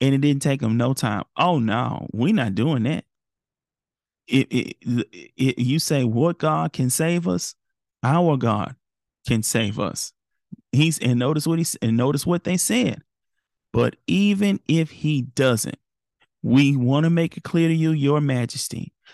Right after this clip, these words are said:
But do you notice how they're not disrespectful to the king? They still respecting him, like, "Your majesty, your majesty." But look at what they're telling him. "Even if he doesn't,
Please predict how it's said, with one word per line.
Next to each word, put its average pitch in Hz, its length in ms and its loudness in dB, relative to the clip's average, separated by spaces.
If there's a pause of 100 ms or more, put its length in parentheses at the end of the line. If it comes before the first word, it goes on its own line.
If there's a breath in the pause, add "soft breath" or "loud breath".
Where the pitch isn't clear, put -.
(120)
But 123 160 2
do 131 80 4
you 156 220 2
notice 180 420 2
how 196 280 -2
they're 147 200 0
not 185 420 0
disrespectful 196 760 -2
to 175 120 -4
the 170 120 -2
king? 220 320 2
They 135 100 2
still 220 320 0
respecting 240 600 -2
him, 104 200 -2
like, 127 240 -2
"Your 117 220 0
majesty, 156 560 -4 (460 soft breath)
your 113 160 0
majesty." 139 600 -2 (1300 loud breath)
But 120 140 2
look 156 200 2
at 180 60 2
what 180 160 0
they're 180 140 -2
telling 214 380 0
him. - 120 -8 (1500)
"Even 185 400 2
if 180 160 2
he 185 140 0
doesn't, 160 440 0